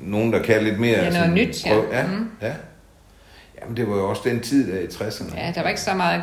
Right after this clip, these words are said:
Speaker 2: kæft-træt-retning
Speaker 1: Nej.
Speaker 2: ved de yngre lærere, som der
Speaker 1: Nej.
Speaker 2: var med de ældre.
Speaker 1: Nej, ja, de gamle, de kunne nok,
Speaker 2: Ja,
Speaker 1: da.
Speaker 2: de kunne godt lide stående i en losing.
Speaker 1: <laughs> Ja,
Speaker 2: Mm.
Speaker 1: det måtte de jo godt stadigvæk på
Speaker 2: Ja.
Speaker 1: det tidspunkt der.
Speaker 2: Mm.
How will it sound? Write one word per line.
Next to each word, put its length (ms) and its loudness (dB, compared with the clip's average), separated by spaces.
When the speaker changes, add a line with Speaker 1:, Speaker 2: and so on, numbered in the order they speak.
Speaker 2:
kæft-træt-retning 960 -6
Speaker 1:
Nej. 160 -10
Speaker 2:
ved 100 -2
de 120 -4
yngre 240 -4
lærere, 200 -6
som 160 -10
der 120 -8
Speaker 1:
Nej. 100 -4
Speaker 2:
var 60 -8
med 100 -12
de 120 -14
ældre. 180 -14
Speaker 1:
Nej, 160 -4
ja, 60 -4
de 100 -4
gamle, 360 -2
de 60 -4
kunne 160 -4
nok, 280 -4
Speaker 2:
Ja, 40 -4
Speaker 1:
da. 100 -2
Speaker 2:
de 60 -6
kunne 120 -2
godt 220 -6
lide 120 -2
stående 400 -6
i 40 -2
en 120 0
losing. 400 -4
Speaker 1:
<laughs> 40 -8
Ja, 120 4
Speaker 2:
Mm. 220 -4
Speaker 1:
det 120 0
måtte 260 2
de 60 -2
jo 100 2
godt 200 2
stadigvæk 440 -2
på 80 -12
Speaker 2:
Ja. 100 -4
Speaker 1:
det 100 -4
tidspunkt 480 -10
der. 140 -10
Speaker 2:
Mm. 60 -8